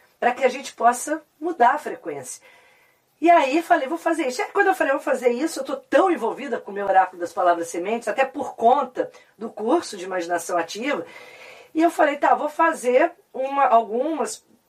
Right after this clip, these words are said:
práticas com o oráculo, depois eu faço com outras coisas, com outros temas."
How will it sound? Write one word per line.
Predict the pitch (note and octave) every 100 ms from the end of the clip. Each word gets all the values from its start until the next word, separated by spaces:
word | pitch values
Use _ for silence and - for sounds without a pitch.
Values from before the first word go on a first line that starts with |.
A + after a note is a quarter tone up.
| _
práticas | G3+ F#3+ A#3+ G3 E3+
com | -
o | F#3+
oráculo, | G3+ F#3 F#3+ F#3+ A3+
depois | G#3 G#3+ G#3
eu |
faço | - G3 G3+ -
com | - F#3
outras | F#3 - D#3
coisas, | - F3 B3 -
com | G3
outros | F3+ F3 -
temas." | F#3+ G#3 G3+